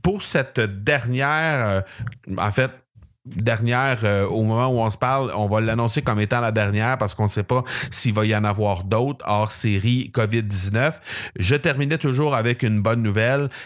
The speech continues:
Eh bien, j'ai reçu, euh, il y a quelques jours un courriel de Daniel Grégoire du site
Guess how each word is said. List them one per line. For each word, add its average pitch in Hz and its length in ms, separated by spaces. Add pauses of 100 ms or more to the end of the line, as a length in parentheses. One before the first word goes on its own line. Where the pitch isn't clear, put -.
Eh 101 140
bien, 110 300
j'ai 113 240
reçu, 139 680
euh, 104 100
il 104 60
y 110 60
a 107 40
quelques 110 360
jours 117 440 (160)
un 135 140
courriel 120 480
de 101 80
Daniel 117 560
Grégoire 110 760
du 95 120
site 135 400